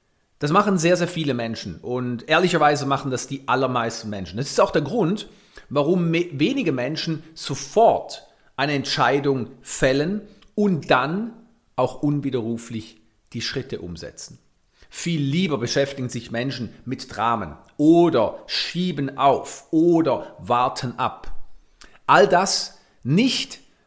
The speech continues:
weil es ihre erste Wahl ist, aber weil es einfacher ist, wie mit der Ohnmacht, wie mit der fehlenden Klarheit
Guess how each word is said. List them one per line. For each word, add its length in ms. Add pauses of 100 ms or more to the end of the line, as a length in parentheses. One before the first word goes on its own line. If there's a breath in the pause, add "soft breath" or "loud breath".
(100)
weil 260
es 160
ihre 220
erste 480
Wahl 340
ist, 320 (380)
aber 160
weil 180
es 180
einfacher 540
ist, 340 (380 soft breath)
wie 220
mit 160
der 140
Ohnmacht, 800 (200)
wie 100
mit 140
der 80
fehlenden 540
Klarheit 760